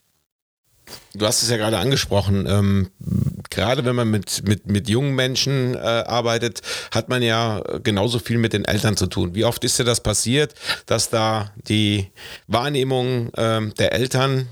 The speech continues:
mit der tatsächlichen Leistungsfähigkeit der Spieler, äh, weit auseinandergegangen ist?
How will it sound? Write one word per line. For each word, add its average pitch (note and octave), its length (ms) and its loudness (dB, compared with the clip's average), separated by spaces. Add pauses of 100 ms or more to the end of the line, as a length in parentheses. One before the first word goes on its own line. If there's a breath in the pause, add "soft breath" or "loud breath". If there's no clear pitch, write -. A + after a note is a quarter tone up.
mit A2+ 180 2
der G#2+ 120 2
tatsächlichen G#2+ 1080 0
Leistungsfähigkeit A#2+ 1600 0
der A2+ 80 4
Spieler, A#2 1120 -2
äh, - 720 -20
weit G#2+ 180 2
auseinandergegangen A#2 800 2
ist? - 360 0